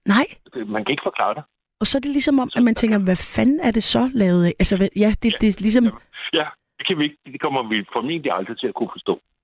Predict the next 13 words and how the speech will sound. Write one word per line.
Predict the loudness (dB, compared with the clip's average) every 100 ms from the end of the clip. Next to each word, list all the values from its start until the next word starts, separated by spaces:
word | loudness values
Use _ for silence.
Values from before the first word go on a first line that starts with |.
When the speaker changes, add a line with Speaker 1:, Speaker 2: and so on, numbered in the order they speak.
| _ _
Speaker 2:
Det | -6
tror | -2 -2
jeg | -4
ikke. | -10 _
Speaker 1:
Nej. | 2 2 2
Speaker 2:
Det | -6
ligger | -12 -8 -6
langt | -6 -6 -8
uden | -14 -16 -8
for | -4
vores | 0 -2 0
fatteevne, | -2 -2 -6 -8 -12
ikke? | -12